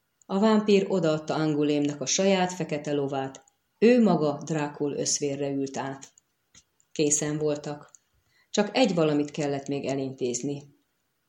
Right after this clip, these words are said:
„Gyertek ide mind!” Oda mentek. „Kahir, Ceallach fia!”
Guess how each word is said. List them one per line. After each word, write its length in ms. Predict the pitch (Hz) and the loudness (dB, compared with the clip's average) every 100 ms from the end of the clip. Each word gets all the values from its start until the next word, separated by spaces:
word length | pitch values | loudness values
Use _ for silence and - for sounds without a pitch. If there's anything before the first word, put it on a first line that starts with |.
| _ - | _ -4
„Gyertek 460 | 175 175 170 151 | 2 2 0 -4
ide 200 | 147 143 | -4 -2
mind!” 300 | 147 147 135 - _ _ _ _ _ _ | -2 -2 -2 -8 _ _ _ _ _ _
Oda 280 | 151 139 | -6 -6
mentek. 460 | 135 135 131 - - _ _ _ _ _ _ _ _ _ _ _ _ | -6 -8 -10 -14 -14 _ _ _ _ _ _ _ _ _ _ _ _
„Kahir, 560 | - 190 180 165 151 139 - _ _ _ _ | -2 -2 0 0 -2 -4 -16 _ _ _ _
Ceallach 580 | - 175 175 165 160 - | 2 4 6 4 4 0
fia!” 640 | - 160 147 139 - _ | -4 0 0 -2 -10 _